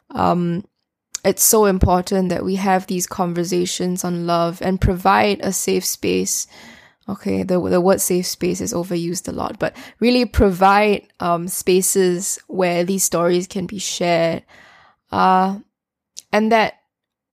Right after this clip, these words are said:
maybe this is also my way of giving back to a culture where cynicism has grown so much. And as someone who used to be super cynical, uh, super pessimistic of what the world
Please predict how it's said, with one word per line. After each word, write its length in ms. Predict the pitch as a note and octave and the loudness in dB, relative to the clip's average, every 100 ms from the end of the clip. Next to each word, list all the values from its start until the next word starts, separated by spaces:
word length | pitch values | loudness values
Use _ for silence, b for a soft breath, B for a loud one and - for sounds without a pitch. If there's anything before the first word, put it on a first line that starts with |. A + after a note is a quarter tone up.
| _ _ - | _ _ -4
maybe 460 | G3+ F#3+ G#3 A#3 | 0 2 0 -2
this 240 | G3+ A3 G3 | 0 0 0
is 140 | F#3+ | -2
also 340 | F3 F3+ G3+ | -4 -2 0
my 220 | G3 F3 E3+ | 0 0 0
way 340 | F3 F3+ F3 | 0 0 0
of 320 | - - - - - | -2 -4 -8 -14 -8
giving 360 | F#3 G3 G#3 F#3 | -4 -2 -2 0
back 440 | F3+ A3+ - - - | 2 0 -2 -12 -8
to 180 | G3+ F3+ | -2 -2
a 80 | E3 | -2
culture 720 | - E3+ - - E3 E3 F3+ B B B B B - | -4 -4 -4 -4 -2 -2 -4 B B B B B -4
where 320 | E3+ E3+ E3+ | 0 0 0
cynicism 800 | - F#3+ F#3+ F#3+ F#3 F3+ F#3 F#3 | -2 0 0 0 -2 -2 -2 0
has 240 | F#3+ F3+ | -2 -4
grown 420 | E3 F3 E3+ F3 | -2 0 2 0
so 220 | F#3 G3 A3+ | -2 -2 0
much. 600 | A3+ - _ - - - - | 0 -2 _ -10 -8 -8 -4
And 140 | F#3 | -2
as 100 | F#3 | 0
someone 400 | - F#3+ G3+ G3 | 0 0 0 0
who 140 | G#3 F#3+ | 0 -2
used 400 | F3+ G#3+ A#3 - | -2 -2 -2 -4
to 80 | |
be 160 | G3+ F3+ | -4 -4
super 340 | - G#3+ G#3+ | -4 -2 0
cynical, 760 | A3 F#3+ F3 F3+ E3+ E3 E3+ B B B B B - | 0 0 -2 -2 -2 0 -2 B B B B B -10
uh, 240 | - G3 | -6 -4
super 320 | F#3+ - G3+ G#3 | -2 0 0 2
pessimistic 1000 | - F#3+ - F3 F3 - F3+ D#3+ - _ _ | 2 0 -2 -2 -2 -2 -2 -4 -6 _ _
of 680 | F#2 F#2+ G2 G2 - - _ _ _ _ _ _ _ _ _ - - | 2 2 0 -6 -16 -20 _ _ _ _ _ _ _ _ _ -16 -2
what 240 | F#3+ A#3+ | -2 0
the 80 | F3+ | -2
world 400 | F3 E3+ F3 | 0 0 0